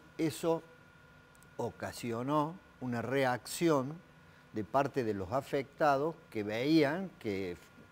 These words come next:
estaba pasando esto. Y eso llevó a la militancia, llevó a la, a la participación activa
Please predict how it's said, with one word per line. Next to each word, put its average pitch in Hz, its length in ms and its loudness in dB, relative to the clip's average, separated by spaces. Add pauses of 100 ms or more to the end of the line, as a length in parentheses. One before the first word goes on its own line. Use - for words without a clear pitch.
(180)
estaba 110 380 -4
pasando 120 500 -2
esto. 107 380 -2 (440)
Y 156 100 4
eso 180 200 2
llevó 135 280 4
a 135 40 4
la 123 120 2
militancia, 170 1080 2
llevó 127 460 2
a 123 80 2
la, 104 420 -2 (200)
a 120 120 -6
la 107 140 -4
participación 131 960 -2
activa 107 760 -2